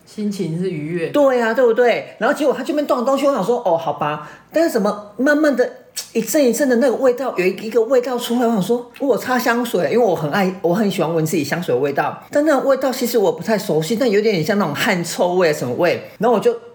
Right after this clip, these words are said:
Speaker 2: 眼睛张开看，Oh my god！那大哥手已经举在头后面，就整个那个腋下是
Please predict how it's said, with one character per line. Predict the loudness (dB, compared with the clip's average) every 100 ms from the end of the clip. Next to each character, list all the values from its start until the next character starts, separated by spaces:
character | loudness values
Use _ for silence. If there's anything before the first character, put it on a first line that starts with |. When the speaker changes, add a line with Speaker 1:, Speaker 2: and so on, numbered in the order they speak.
| -20 _ -6
Speaker 2:
眼 | -4
睛 | -2 0 0
张 | 0
开 | 0 0
看， | -2 -4 -2
Oh | 0 2
my | 0 0
god！ | 0 0
那 | 0
大 | 2 0
哥 | 2 0
手 | 2 0 0
已 |
经 | 0
举 | -2
在 | 0 0
头 | 0
后 | 0 0
面， | 0
就 | -2
整 | -2 -2
个 | -2
那 | -2 -2
个 | -2 -2 -2
腋 | -2
下 | 0 -2
是 | -2 -4